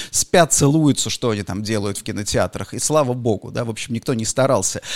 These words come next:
Собственно, только с перестройкой, когда появилось перестроечное документальное кино, вдруг стало неожиданно очевидно, да, что, а, допустим, документальное кино может быть тоже, может тоже представлять собой достаточно серьезный интерес.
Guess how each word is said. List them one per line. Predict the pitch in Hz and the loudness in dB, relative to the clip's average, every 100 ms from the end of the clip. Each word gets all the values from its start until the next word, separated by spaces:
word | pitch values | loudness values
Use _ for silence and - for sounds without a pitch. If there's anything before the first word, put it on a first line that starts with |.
| - | -6
Собственно, | - 175 - - 156 151 | 0 0 0 -2 -2 0
только | 175 160 139 | 0 2 0
с | |
перестройкой, | - 151 143 - 202 226 | 2 2 2 2 2 2
когда | 120 127 | 2 0
появилось | - 135 135 117 | 2 0 0 -2
перестроечное | 143 135 - 160 123 104 - | -2 -4 0 2 2 2 -2
документальное | 107 110 120 123 127 117 110 107 | -2 -2 -4 -4 0 0 0 -4
кино, | 147 160 220 | -4 -4 -4
вдруг | 131 120 | -4 -4
стало | - 151 127 | 2 2 2
неожиданно | 120 120 117 135 147 120 120 - - - | 0 -2 -2 -2 -2 0 -2 -4 -10 -2
очевидно, | 135 - 139 170 196 156 | 0 2 2 0 0 0
да, | 110 131 151 | 2 2 0
что, | - 127 127 123 120 | 0 2 4 2 4
а, | 117 117 113 | 4 6 6
допустим, | 113 110 131 - 110 | 4 0 0 -4 -4
документальное | 113 113 120 165 170 123 | -4 -2 2 4 4 4
кино | 135 127 | 4 4
может | 120 110 107 | 4 2 0
быть | - | -2
тоже, | 160 139 | 0 0
может | 117 120 - | 0 -2 0
тоже | 180 143 | -2 -2
представлять | 110 101 123 123 151 | -6 -4 0 0 -2
собой | - - 123 110 131 139 135 - | -2 -2 -2 -2 -2 -2 -4 -4
достаточно | 107 - 139 - | -4 -2 -4 -4
серьезный | 107 - 117 123 147 120 120 | -2 -2 -2 0 0 0 -2
интерес. | - 117 - | -2 -4 -2